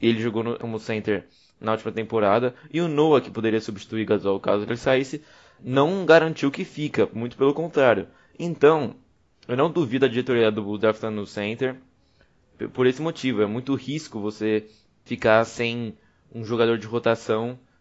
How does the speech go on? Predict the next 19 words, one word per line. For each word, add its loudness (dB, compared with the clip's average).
pro, -6
pro -8
center. -6
E 4
aí 4
também -4
vai 0
depender -2
muito, -6
muito, -6
muito -4
mesmo. -2
E -2
aí 2
a -2
gente -6
vai 0
saber 0
aí 0